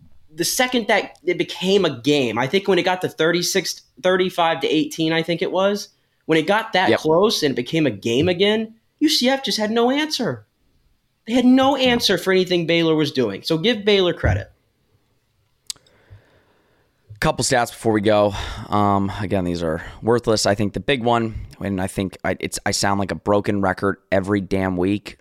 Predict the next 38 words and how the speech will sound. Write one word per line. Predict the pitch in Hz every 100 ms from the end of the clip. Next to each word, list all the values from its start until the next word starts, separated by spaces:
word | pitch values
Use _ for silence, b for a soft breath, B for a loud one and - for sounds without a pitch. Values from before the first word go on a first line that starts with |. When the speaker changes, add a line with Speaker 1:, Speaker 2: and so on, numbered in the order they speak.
| -
Speaker 2:
Uh, | 87 76 -
seven | 139 139
penalties | 123 127 127 123
for | - 98
sixty-four | 113 127 113 123
yards. | 120 139 101 - - _ b b b b
Uh, | - 85
that's | 101 120
your | 127
ball | 117 117
game | 123 127 123 123
on | - 107 104
top | 110 107
of | 113 98
the | 101 107 104 101 -
fumble | - - 110 104 104 101 - -
return | 98 110 104
for | 107
a | 101
touchdown. | 92 82 - 64 62 - -
At | -
the | 95
end | 147
of | 131
the |
day, | 120 120 117 110 - b b b b b _ -
that's | 101 117 113
your | 107
game. | 92 85 62 - - -
I | 98
don't | 95
care | 95
what | 110
you | 95
say. | - 104 95 87 b b b -
Um, | 87 76 62 65 - _ _ _ _ _ _ -
I'm | 110 117 117
not, | 113 -